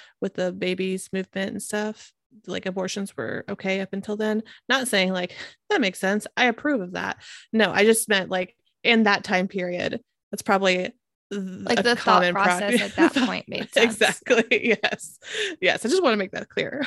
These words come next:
Speaker 1: <laughs> But, but yeah. So this five oh two nurse is something that's super big part of, like, the le-, urban legend of Waverly Hills.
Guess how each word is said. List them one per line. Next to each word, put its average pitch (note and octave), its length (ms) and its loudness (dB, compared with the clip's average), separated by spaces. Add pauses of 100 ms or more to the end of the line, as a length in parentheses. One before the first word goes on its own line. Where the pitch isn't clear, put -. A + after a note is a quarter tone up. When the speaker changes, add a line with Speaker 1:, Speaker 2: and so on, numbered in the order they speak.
(140)
Speaker 1:
<laughs> G#4 1300 0
But, F#3+ 560 2 (580)
but C#4+ 140 0
yeah. G3+ 160 4 (260)
So G#3+ 760 4 (380)
this C#4+ 220 -2
five C#4 260 2
oh C#4 100 4
two B3+ 300 -4
nurse G3+ 520 -6 (100)
is G3 120 -6
something G#3 300 -4
that's F#3 140 -6
super - 680 -4
big - 440 -10 (460)
part F#3 300 4
of, F3+ 300 -6
like, E3+ 200 -4 (120)
the E3+ 80 -8
le-, F#3+ 180 -8
urban D#3 260 -6
legend - 600 -10
of G3 180 -6
Waverly G2 380 -6
Hills. - 520 -12